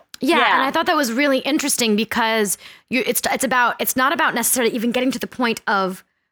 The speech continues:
Speaker 1: loving, 'cause that can be
Speaker 2: Mm-hmm.
Speaker 1: really hard. But if you
Speaker 2: Mm-hmm.
Speaker 1: choose to radically accept the way your body is, fully acknowledging that you may not love it, but it is the body that you have, you're
Speaker 2: Mm-hmm.
Speaker 1: then free to, to feel pleasure,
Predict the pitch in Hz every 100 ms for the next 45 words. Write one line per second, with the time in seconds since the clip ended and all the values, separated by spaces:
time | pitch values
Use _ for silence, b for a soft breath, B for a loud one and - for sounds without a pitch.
0 | _ - 214 202 220 302 392 466 - 277
1 | - 285 - 330 277 233 208 202 240 247
2 | 180 - 185 202 381 - B B - 254
3 | - 233 320 - 262 - 240 180 185 180
4 | 226 247 208 - - 185 - - 196 185
5 | 185 208 202 180 185 190 170 214 - 277
6 | 339 359 226 202 190 233 202 202 220 226
7 | 220 240 247 208 170 175 269 226 226 208
8 | 226 190 196 - 175 180 269 220 214 220
9 | 196 - 170 160 339 392 B B B 262
10 | 302 233 311 320 - - 254 269 349 370
11 | 240 196 247 _ _ _ _ - 277 262
12 | 247 - _ _ _ _ _ _ _ -
13 | 202 - _ 269 302 320 285 247 - 269
14 | 320 214 - -